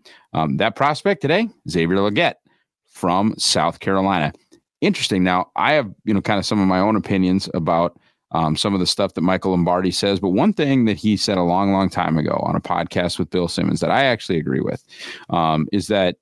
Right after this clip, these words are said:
you build a wide receiver room kind of like a basketball team.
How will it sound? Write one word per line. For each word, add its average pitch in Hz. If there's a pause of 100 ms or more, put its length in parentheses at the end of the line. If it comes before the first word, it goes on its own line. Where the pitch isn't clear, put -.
(100)
you 95 (140)
build 131
a 92
wide 90
receiver 92
room 90
kind 90
of 87
like 82
a -
basketball 80
team. 82